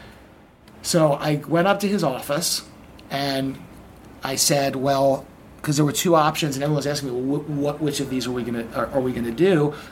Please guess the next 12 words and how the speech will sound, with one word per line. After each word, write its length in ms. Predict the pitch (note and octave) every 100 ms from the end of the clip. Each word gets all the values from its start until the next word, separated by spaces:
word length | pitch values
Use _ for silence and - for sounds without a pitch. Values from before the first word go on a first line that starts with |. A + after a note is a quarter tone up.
| -
And 120 | C3
I 60 |
went 180 | C3 C#3+
into 160 | E3+ F#3+
his 100 | D#3+
office, 260 | C#3 C3+
and 100 | C#3+
I 80 | A#2
said, 440 | A2 C3 A#2+ A#2 - - - - - - - -
"Uh, 380 | C3+ B2+ B2 A#2+ - - - - - - - -
so, 420 | - - C#3+ C3
uh, 300 | C3 B2+ A#2+